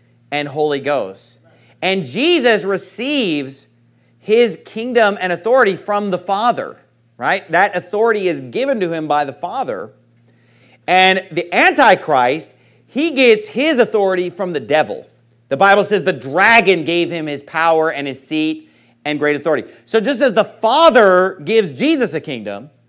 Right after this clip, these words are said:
the Antichrist father, who his father is the devil, gives him a kingdom. Okay? So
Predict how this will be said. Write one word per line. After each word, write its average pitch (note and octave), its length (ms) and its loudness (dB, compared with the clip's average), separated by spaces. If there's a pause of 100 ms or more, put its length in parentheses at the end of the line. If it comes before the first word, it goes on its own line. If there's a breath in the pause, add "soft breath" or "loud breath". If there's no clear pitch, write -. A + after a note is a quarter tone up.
(1700)
the - 160 0
Antichrist A#3+ 760 6
father, C3+ 600 2 (240)
who E3 120 2
his G3+ 200 4
father E3+ 320 4
is C3+ 100 -2
the B2 80 -8
devil, E3+ 600 2 (280)
gives E3 260 0
him C#4 160 2
a A#3 60 4
kingdom. - 360 -10 (440)
Okay? A2+ 400 -6 (320 soft breath)
So G3 540 4